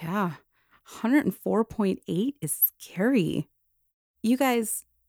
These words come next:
sorry, people. You people have a son as well, right?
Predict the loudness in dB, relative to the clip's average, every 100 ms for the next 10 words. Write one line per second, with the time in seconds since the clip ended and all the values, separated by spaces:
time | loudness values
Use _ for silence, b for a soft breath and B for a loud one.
0 | _ _ B B B -2 0 0 -4 -10
1 | _ -6 -6 -6 -10 -10 _ _ _ _
2 | -4 -4 2 2 4 2 2 0 -2 0
3 | 2 2 0 0 0 0 -2 -2 -4